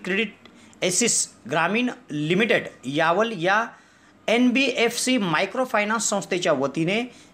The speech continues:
जिल्ह्यातील विविध पोलीस स्टेशन व सफाई कामगार आणि तहसील कार्यालयातील कामगारांना ग्रामीण एसिस लिमिटेडकडून मोफत मास्क, सॅनिटायझर, हँड ग्लोव्जचे वाटप करण्यात आले.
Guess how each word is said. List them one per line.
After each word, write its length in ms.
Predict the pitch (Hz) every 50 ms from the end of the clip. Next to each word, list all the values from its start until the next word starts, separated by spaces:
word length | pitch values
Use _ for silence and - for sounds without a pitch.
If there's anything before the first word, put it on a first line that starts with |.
| - - 123
जिल्ह्यातील 560 | 147 185 190 196 220 247 262 262 269 262 247
विविध 380 | 208 160 165 180 214 254 254 262
पोलीस 400 | 254 254 196 196 202 220 214 -
स्टेशन 420 | - - 185 180 - 220 226 233
व 200 | - 165 170 196
सफाई 380 | - - 185 170 175 196 208 214
कामगार 360 | 214 202 202 202 208 208 208
आणि 160 | 202 208 214 208 - - -
तहसील 320 | 185 180 - - 220 214
कार्यालयातील 600 | 208 - 180 170 180 180 180 175 175 175 208 208 208 -
कामगारांना 720 | - 165 151 151 165 175 202 240 254 214 147 117 113 107 101 104 - - - - - - - - - - - - - - - - - - 120
ग्रामीण 380 | 170 185 202 226 247 277 285 262
एसिस 340 | - 220 214 - 240 196 196
लिमिटेडकडून 760 | 202 202 202 170 190 170 170 160 156 147 160 175 196 220 226 - - -
मोफत 600 | 147 151 180 190 190 - 233 185 - - - 131
मास्क, 520 | 135 139 156 190 233 220 - - - -
सॅनिटायझर, 540 | - - 180 180 185 180 196 185 185 214 220
हँड 280 | - 131 117 156 185
ग्लोव्जचे 340 | 196 175 196 202 196 - 233
वाटप 300 | 196 143 127 - 135 -
करण्यात 280 | - 123 113 113 107 104
आले. 200 | 101 98 95